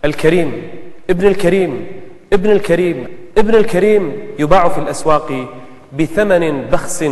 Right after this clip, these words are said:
دراهم معدودة. جيء به إلى قصر العزيز،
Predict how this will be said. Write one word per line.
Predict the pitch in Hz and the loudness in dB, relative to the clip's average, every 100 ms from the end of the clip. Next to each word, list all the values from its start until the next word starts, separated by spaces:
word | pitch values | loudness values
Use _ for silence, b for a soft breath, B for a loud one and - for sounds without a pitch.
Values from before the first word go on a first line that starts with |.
| 127 - 123 | -4 -8 -2
دراهم | 143 170 - 123 120 | 2 4 4 2 2
معدودة. | 110 120 110 101 - - - b b b b b | -2 -2 -4 -6 -12 -18 -20 b b b b b
جيء | 160 214 | 0 2
به | 202 208 | 2 2
إلى | 208 196 190 | 2 2 2
قصر | 175 185 - 180 151 123 - - - - 151 | 0 -4 -4 -4 -4 -6 -12 -18 -20 -4 0
العزيز، | 147 131 147 135 - - - | 2 2 2 0 -4 -8 -10